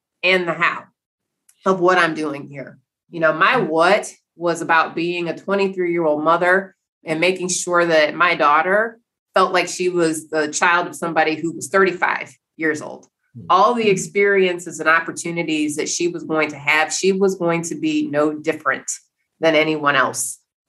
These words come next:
Speaker 1: And so that gave me a lot of motivation for what I do on the job. Um, and then having the ability to do a job that I love, I was clear, and I have been clear the entire time on what I wanted.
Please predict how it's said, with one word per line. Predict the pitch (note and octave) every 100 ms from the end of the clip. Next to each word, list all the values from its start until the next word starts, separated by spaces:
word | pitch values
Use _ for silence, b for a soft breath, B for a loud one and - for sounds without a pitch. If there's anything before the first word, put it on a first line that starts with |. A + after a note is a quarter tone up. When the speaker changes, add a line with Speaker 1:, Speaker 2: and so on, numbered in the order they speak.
| -
Speaker 1:
And | E3
so | E3+ F3
that | F3 G3 -
gave | F#3 F#3
me | F#3 E3+
a | D3+
lot | D#3+ E3
of | D#3 C#3+ B2+
motivation | D3 D#3+ D#3 C#3+ - A3 A#3+ - _
for | -
what | D#3 D#3+
I | D3
do | D3 D#3+ D#3+
on | D3+ C3+
the |
job. | C3 C3 C3 E3+ C4+ - _ _ _ -
Um, | E3 E3
and | D#3+
then | F#3+ A#3
having | B3+ A3 G3 G3
the | D#3
ability | D3+ G3 A3 G3+
to | D#3
do | D3+ A3
a | G#3
job | D3+ E3 F#3+
that | F3
I | C#3
love, | C3 B2+ E3 C4 - _ _ _ -
I | E3 G3+
was | G3+ F3+ F#3 F3+
clear, | - F#3+ D3+ - _ -
and | D#3
I | D#3
have | E3 F#3+ F#3+ D#3 C3+
been | F#3+ F#3+ F#3
clear | - F3 - C3+ - _ -
the | E3
entire | D#3+ D#3 D#3+ E3 E3
time | E3 D#3+ D#3+
on | D3+
what | D3 D3+
I | D3
wanted. | C#3+ C#3+ C#3+ C3